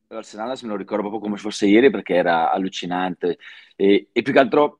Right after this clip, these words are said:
ho visto in modo mol-, molto triste poi com'è andato negli anni a veramente a evol-, cioè evolversi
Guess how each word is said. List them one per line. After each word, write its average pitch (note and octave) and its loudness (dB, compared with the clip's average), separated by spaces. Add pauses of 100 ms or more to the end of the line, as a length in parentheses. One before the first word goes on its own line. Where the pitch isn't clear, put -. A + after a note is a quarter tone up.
ho B2+ -6
visto C3 -6
in B2+ -8
modo B2 -8
mol-, A#2+ -12
molto B2+ -12
triste A#2+ -12
poi A#2 -8
com'è A#2 -8
andato A2 -4 (320)
negli A#2+ -6
anni A#2+ -2
a A2+ -4
veramente G2+ -8
a F#2 -8
evol-, G#2+ -6
cioè G#2 -10
evolversi A#2+ -6